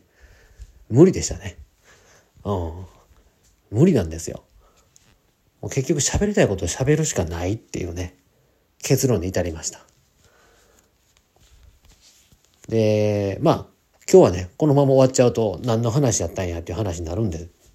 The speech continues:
まあ、最後ね、まあ、コンフォートゾーンについて話したいんですけど、まあ、コンフォートゾーンってね、何かって言ったら、まあ、自分が今一番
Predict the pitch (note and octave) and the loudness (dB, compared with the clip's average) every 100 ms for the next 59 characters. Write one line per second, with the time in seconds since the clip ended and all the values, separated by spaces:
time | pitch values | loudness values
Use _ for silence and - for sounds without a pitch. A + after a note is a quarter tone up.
0 | _ _ _ _ _ C3 C#3 C#3 E2+ E2 | _ _ _ _ _ -4 2 2 2 -6
1 | F2 _ - - - - G2 F3+ G3 G3 | -10 _ -20 -20 -12 -8 0 4 6 6
2 | G3 F3+ E3 B2 F2+ E2 E2+ F2+ G#2+ E2+ | 6 6 6 2 0 -8 -12 -10 -8 -8
3 | - - F2+ F2 - - F#2+ F2+ - _ | -8 -10 -10 -10 -12 -6 -6 -6 -16 _
4 | - A2 - A3 G#3+ G#3+ G3 F#3+ G2 E2 | -12 -4 0 0 0 0 0 2 0 -6
5 | E2 F#2 _ _ _ _ _ _ - G#2 | -12 -18 _ _ _ _ _ _ -6 -4
6 | A2+ A#2 F#2 F2 - - - _ _ _ | -2 -2 -4 -8 -12 -14 -16 _ _ _
7 | - B2+ G#2+ C#3+ F3+ E3+ E3 D#3+ D#3+ D3+ | -4 -2 0 0 2 2 2 2 0 -2
8 | D#3+ | -2